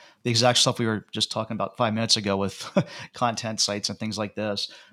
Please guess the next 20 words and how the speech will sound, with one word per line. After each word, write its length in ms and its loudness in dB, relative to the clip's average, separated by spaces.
But 80 4
as 100 4
I 20 6
was 100 6
talking 300 2
to 160 2
the 80 2
organizer 840 2
of 220 0
the 100 0
event, 500 -2
uh, 100 -6
just 260 0
running 200 2
through 460 -2
a 60 -6
bunch 240 -6
of 100 -8
different 160 -12
topics, 680 -2